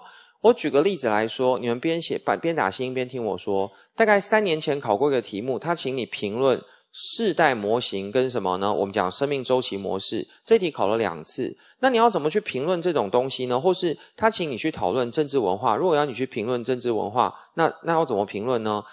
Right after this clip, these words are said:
你先记得四个字，我们刚刚写的叫过度概括。什么叫过度概括？过度概括的意思就是以偏概全，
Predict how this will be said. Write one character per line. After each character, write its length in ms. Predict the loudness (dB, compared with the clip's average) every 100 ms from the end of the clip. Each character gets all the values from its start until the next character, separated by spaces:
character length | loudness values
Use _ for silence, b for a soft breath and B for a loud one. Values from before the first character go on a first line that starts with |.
| B -4
你 80 |
先 180 | 0 0
记 160 | 0 0
得 260 | 2 0 -2
四 200 | -4 0
个 140 | 0
字， 220 | 0 0
我 100 | -2
们 80 | -2
刚 140 | 0 0
刚 100 | 0
写 140 | -2
的 60 | 0
叫 180 | 0
过 260 | 2 2 2
度 160 | 0 -2
概 240 | -2 -2
括。 320 | -2 -4 -4 b b b b
什 160 | 0 4
么 60 |
叫 120 | 6 4
过 220 | 6 6
度 160 | 4
概 180 | 4 2
括？ 240 | 4 2 4
过 180 | 4 4
度 100 | 6
概 180 | 4
括 220 | 6 6 4
的 60 |
意 40 | 2
思 160 | -2
就 160 | 0 0
是 300 | 0 -2 -4 _ _
以 180 | -8 -6
偏 300 | -4 -4 -4
概 260 | -2 -2
全， 380 | -4 -8 -10 -12